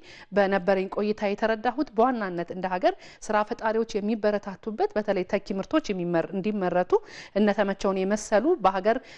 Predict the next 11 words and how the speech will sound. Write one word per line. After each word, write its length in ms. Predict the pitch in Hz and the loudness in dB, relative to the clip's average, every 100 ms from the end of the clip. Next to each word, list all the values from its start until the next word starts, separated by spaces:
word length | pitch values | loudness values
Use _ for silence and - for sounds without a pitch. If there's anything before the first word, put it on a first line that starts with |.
| - | -14
ከ-፣ 180 | - 208 180 185 - 208 196 185 | 0 2 2 -4 -4 -2 0 2
በርካታ 240 | 220 - 214 - 175 | 2 2 -4 -2 -2
የሆኑ 340 | 190 196 196 269 392 - - | 0 0 0 0 -2 -6 -2
ምርቶች 420 | 202 202 196 - - 156 - - | -2 -2 -6 -6 -8 -8 -8 -6
እዚህ፣ 200 | 185 180 | -4 -2
ወደዚህ 300 | 196 196 233 | 2 2 0
የምናስገባቸው 760 | 208 190 - 185 180 175 - | -2 -4 -4 -4 -2 -2 -4
ምርቶች 280 | 185 - 185 | -6 -6 -6
እንዲተኩ 420 | 196 220 - 196 190 | -4 -4 -2 -4 -2
ማድረግ 300 | 180 180 180 | -4 -4 -2
የሚያስችሉ 500 | 180 185 185 - 339 | -2 -2 -4 -4 2